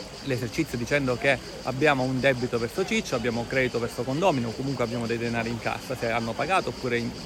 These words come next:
una situazione mista se un po' hanno pagato e un po' no, e quindi non avevamo denari per pagare tutto il debito verso Ciccio, e a questo punto paghiamo Ciccio. I condomini versano la rata, versano le rate, bene, diminuiscono sostanzialmente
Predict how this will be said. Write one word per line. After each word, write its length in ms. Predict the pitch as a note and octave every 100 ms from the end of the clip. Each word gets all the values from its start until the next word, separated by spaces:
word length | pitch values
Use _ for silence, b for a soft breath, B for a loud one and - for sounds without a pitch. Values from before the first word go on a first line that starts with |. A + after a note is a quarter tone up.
| - A2+
una 120 | B2
situazione 380 | B2 B2+ - C3
mista 280 | F3+ D#3 B2
se 80 | A#2+
un 80 |
po' 100 | A2+
hanno 140 | B2 A#2+
pagato 300 | B2+ C3 A#2
e 40 |
un 100 | A#2
po' 120 | B2+
no, 120 | C3+ A#2+
e 40 |
quindi 220 | - C3
non 120 | B2 B2
avevamo 320 | B2 C3 A#2+
denari 340 | A#2+ B2+ A#2+
per 120 | A2+
pagare 320 | A2 A#2+ B2+ A2
tutto 180 | A#2+
il 60 | A#2
debito 300 | A#2+ A2+ A#2+
verso 240 | B2+ A3+
Ciccio, 240 | A3+ A#2+ - - B B B
e 60 | G3+
a 40 |
questo 220 | G3+ A3+
punto 340 | G3+ C#3+ A#2+ D3 - - -
paghiamo 380 | F#3+ B2+ A#2 - -
Ciccio. 380 | - A#2 - A#2+ - - - - - - - -
I 100 | G3
condomini 500 | F#3+ G#3 G#3 F3+ C#3+
versano 420 | B2 C3 - B2 A#2
la 120 | A#2
rata, 320 | G#2+ A2+ - - -
versano 360 | B2+ - B2
le 100 | A#2
rate, 320 | A2+ A2 G#2+ G2 - - -
bene, 360 | A#2 A2+ D3 -
diminuiscono 600 | C#3 C#3 C#3 C3+ B2+ A#2+
sostanzialmente 760 | A2 - B2 A#2+ A#2+ B2 A2+